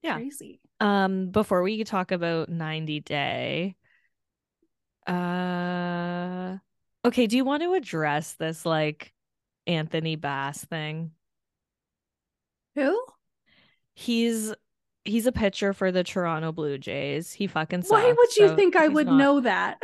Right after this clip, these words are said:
Speaker 1: No, no, no, no, no, but
Speaker 2: <laughs>
Speaker 1: this is the, this is the thing. He's the guy who tweeted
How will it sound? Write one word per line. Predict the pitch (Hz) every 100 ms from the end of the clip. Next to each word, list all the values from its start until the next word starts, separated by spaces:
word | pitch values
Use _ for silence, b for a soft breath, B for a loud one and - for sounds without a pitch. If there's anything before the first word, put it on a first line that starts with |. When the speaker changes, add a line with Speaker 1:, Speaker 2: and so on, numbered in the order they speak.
| 302
Speaker 1:
No, | 370
no, | 381
no, | 370
no, | 370
no, | 339 277
but | 226 254 -
Speaker 2:
<laughs> | 370
Speaker 1:
this | 262
is | 349 294
the, | 277 269 -
this | 214 233 254
is | 226
the | 240
thing. | 233 208 170
He's | 165 226 220
the | 240
guy | 214 196 196 196
who | - 202
tweeted | - 196 180 180 180 175